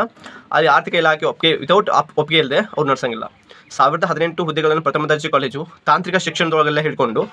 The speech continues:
ಎರಡ್ ಸಾವಿರಕ್ಕಿಂತ ಅಧಿಕ ಪ್ರಥ-, ಏನು ಅವರು ಅಸಿಸ್ಟೆಂಟ್ ಪ್ರೊಫೆಸರ್ ಹುದ್ದೆಗಳನ್ನು ಕರೀತಿದೆ ಅಂತ ಹೇಳಿದಾರೆ. Of course ಕರೀತಾರೆ, ಲೇಟ್ ಆಕೈತಿ. ನೀವು ಓದುವಂಥ ಕೆಲಸ ಅಷ್ಟೇ ಮಾಡ್ರಿ. ಡಿಸ್ಟ್ರಾಕ್ಷನ್ಸ್‌ಗಳು ಹೊರಗಡೆಯಿಂದ ಭಾಳ ಬರ್ತಾವೆ, especially social medias.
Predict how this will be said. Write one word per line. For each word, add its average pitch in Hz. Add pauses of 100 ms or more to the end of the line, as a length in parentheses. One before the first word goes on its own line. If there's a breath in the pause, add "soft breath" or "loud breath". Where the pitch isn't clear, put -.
(200 loud breath)
ಎರಡ್ 175
ಸಾವಿರಕ್ಕಿಂತ 165
ಅಧಿಕ 160
ಪ್ರಥ-, 147
ಏನು 156 (240 loud breath)
ಅವರು 135
ಅಸಿಸ್ಟೆಂಟ್ 143
ಪ್ರೊಫೆಸರ್ 147
ಹುದ್ದೆಗಳನ್ನು 135
ಕರೀತಿದೆ 135
ಅಂತ 139
ಹೇಳಿದಾರೆ. 165
Of -
course 226
ಕರೀತಾರೆ, 156 (120)
ಲೇಟ್ 156
ಆಕೈತಿ. 147 (360 loud breath)
ನೀವು 175
ಓದುವಂಥ 156
ಕೆಲಸ 135
ಅಷ್ಟೇ 131
ಮಾಡ್ರಿ. 113 (500 loud breath)
ಡಿಸ್ಟ್ರಾಕ್ಷನ್ಸ್‌ಗಳು 175
ಹೊರಗಡೆಯಿಂದ 151
ಭಾಳ 143
ಬರ್ತಾವೆ, 120
especially 160
social 139
medias. 117